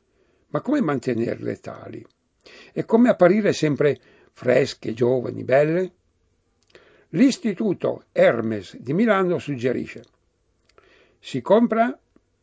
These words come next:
una cartolina postale e ci si scrive il proprio nome e indirizzo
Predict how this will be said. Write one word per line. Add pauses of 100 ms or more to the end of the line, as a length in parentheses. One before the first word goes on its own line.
(140)
una
cartolina
postale
e
ci
si
scrive
il
proprio
nome
e
indirizzo